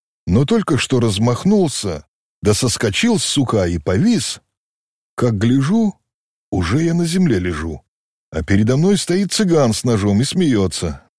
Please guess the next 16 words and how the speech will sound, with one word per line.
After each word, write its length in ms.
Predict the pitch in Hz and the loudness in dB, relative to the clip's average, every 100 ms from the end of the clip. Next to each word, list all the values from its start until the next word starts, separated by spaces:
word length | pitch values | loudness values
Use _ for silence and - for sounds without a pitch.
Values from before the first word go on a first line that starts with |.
| _ | _
Белые-пребелые 1120 | - 78 208 160 113 90 101 101 143 147 113 | -2 2 4 4 2 0 0 2 2 2 2
зубы, 420 | 95 87 208 151 98 | 0 0 0 2 2
да 140 | 95 | 0
так 240 | 120 170 | 0 0
ночью 420 | 123 131 175 - 139 | 0 0 0 0 -4
сереть 380 | - 139 160 - | -2 0 0 -2
чёрной 400 | - 170 147 123 | -2 0 0 0
мордой 340 | 135 165 139 | 2 2 0
и 40 | 131 | -2
сверкают. 760 | 127 147 143 185 131 87 - _ _ _ _ | 0 -2 0 0 0 -4 -8 _ _ _ _
«Что 340 | - - 196 | -8 0 2
это, — 200 | 247 226 | 2 0
говорит, — 380 | 190 208 202 196 | 0 2 2 0
ты, 140 | - 190 | 0 0
батрак, 420 | 185 180 180 160 | 2 2 0 0
делаешь? 640 | 123 196 120 92 - - | 2 2 0 -2 -8 -14